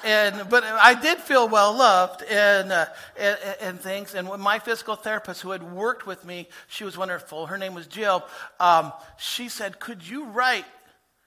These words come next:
something, all the lessons you've learned in recovery?"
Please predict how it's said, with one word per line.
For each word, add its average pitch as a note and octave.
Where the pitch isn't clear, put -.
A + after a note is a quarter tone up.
something, A3+
all A3
the A3
lessons G3+
you've F#3
learned E3
in C#3+
recovery?" G#2